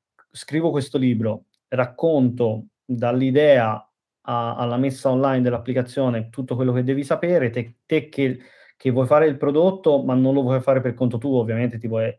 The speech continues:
affidare a un'agenzia o un freelance, quello che sia.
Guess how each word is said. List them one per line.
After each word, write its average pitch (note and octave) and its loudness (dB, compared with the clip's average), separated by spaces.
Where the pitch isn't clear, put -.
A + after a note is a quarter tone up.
affidare A#2 -4
a - -2
un'agenzia A2+ -2
o A#2 -6
un A2 -8
freelance, A#2+ -6
quello A#2 -12
che A#2+ -14
sia. A#2+ -4